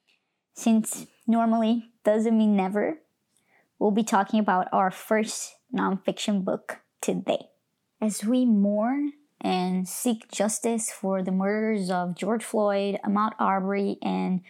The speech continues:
Breonna Taylor, to name a few of a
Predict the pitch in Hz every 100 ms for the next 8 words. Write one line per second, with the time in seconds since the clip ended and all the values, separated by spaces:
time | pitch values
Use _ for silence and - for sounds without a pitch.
0 | - - 190 214 220 208 196 202 196 -
1 | _ - 190 175 202 - _ _ - 196
2 | 220 220 - 196 196 226 _ _ _ 180
3 | 180 185 180 170